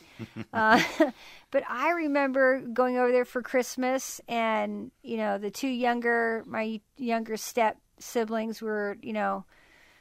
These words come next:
Speaker 2: opening up their presents, and, and they treated me well too, but I just felt like an outsider.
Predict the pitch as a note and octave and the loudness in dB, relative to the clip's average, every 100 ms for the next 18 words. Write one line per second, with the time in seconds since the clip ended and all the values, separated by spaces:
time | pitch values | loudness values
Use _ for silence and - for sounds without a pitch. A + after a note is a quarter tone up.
0 | _ - B3 C4 B3 A#3 - A3+ - A#3 | _ 0 2 2 -2 -2 -2 -4 2 2
1 | A3 A#3 A3+ - A3+ - C4 C#4+ D#4 - | 2 -2 -6 -4 -4 -2 0 0 0 -2
2 | D#4 B3+ B3+ A#3 A3+ A3 - B3+ A#3 A#3 | -4 -2 -2 2 2 2 -2 -4 -2 -2
3 | A3 B3 - C4 G#3+ G#3 F#3+ E3+ G3+ - | -4 -10 0 2 2 0 -2 -2 -4 -4
4 | G3 G3+ E3 F#3 | -6 -6 -10 -14